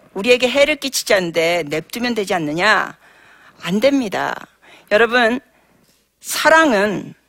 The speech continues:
사람이 잘못된 길로 갈 때 그 사람을 올바른 길로 인도해 주는 것이 참된 사랑이지 잘못된 길로 갈고 있는데, 가고 있는데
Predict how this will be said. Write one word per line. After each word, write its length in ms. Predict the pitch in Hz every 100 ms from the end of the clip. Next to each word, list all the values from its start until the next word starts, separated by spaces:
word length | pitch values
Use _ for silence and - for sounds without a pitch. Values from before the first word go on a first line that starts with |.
| _ _ _ _ -
사람이 560 | - 254 285 285 294
잘못된 720 | - - 196 247 294 285 277
길로 260 | 262 254 254
갈 220 | - 165
때 500 | - 175 180 - - - _
그 100 | -
사람을 760 | 196 233 233 214 185 208 185 147 - -
올바른 600 | - 180 220 269 294 302
길로 520 | 269 247 240 247 247 - _
인도해 500 | 165 185 190 269 269
주는 260 | 233 208
것이 420 | 175 175 - 226 -
참된 560 | - - 311 - 285 277
사랑이지 800 | - 277 262 180 170 185 190 - _ - - -
잘못된 760 | - 170 226 294 311 311 302
길로 400 | 277 269 269 269
갈고 460 | 269 139 190 190 226
있는데, 600 | 156 160 156 156 160 156
가고 280 | - 175 233
있는데 460 | 208 170 160 202